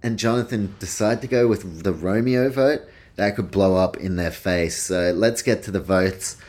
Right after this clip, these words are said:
The first vote is for Jonathan. So he was my prediction to get voted out tonight. O-, there was always gonna be some heat on him here,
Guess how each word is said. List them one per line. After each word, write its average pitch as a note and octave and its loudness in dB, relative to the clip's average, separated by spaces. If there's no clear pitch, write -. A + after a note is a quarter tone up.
The G#2 0
first A#2 2
vote G2+ 0
is F#2+ -2
for F#2 0
Jonathan. F#2+ 2
So E2+ -2
he G#2+ 2
was B2 2
my G#2+ 0
prediction G2+ -2
to F#2 -6
get E2+ 0
voted F2+ 0
out F2 0
tonight. F2 -6
O-, A2+ 4
there B2 4
was A#2 4
always B2+ 4
gonna G#2+ 0
be G2 2
some F#2 -4
heat F2 -2
on F#2+ -4
him F2+ -4
here, F#2+ -2